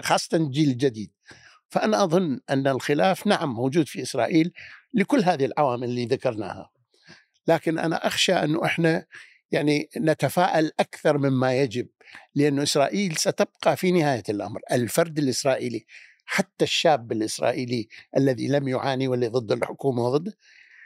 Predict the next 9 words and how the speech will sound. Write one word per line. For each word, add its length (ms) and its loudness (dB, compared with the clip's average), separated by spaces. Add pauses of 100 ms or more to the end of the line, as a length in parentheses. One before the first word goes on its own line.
(400)
بالنسبة 500 0
إليه 240 0
يبقى 480 -4 (360)
لديه 340 2
الشعور 520 -2
أن 120 -6
هناك 380 0
عدو 300 -2
مشترك 600 -8